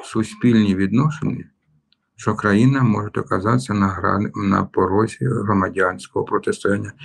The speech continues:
І не доведи, Господи, війни. У Сполучених Штатах Америки в кожній сім'ї є зброя.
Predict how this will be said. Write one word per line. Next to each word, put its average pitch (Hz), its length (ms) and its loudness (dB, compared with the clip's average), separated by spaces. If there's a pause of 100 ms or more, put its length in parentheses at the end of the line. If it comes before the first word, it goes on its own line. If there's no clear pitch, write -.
(200)
І 110 120 4
не 101 120 6
доведи, 101 400 4
Господи, 104 580 0
війни. 104 360 4 (920)
У 110 100 4
Сполучених 107 640 4
Штатах 104 460 0
Америки 95 460 2
в - 1000 -10
кожній 101 400 4
сім'ї 98 460 2
є 110 120 0
зброя. 104 600 -4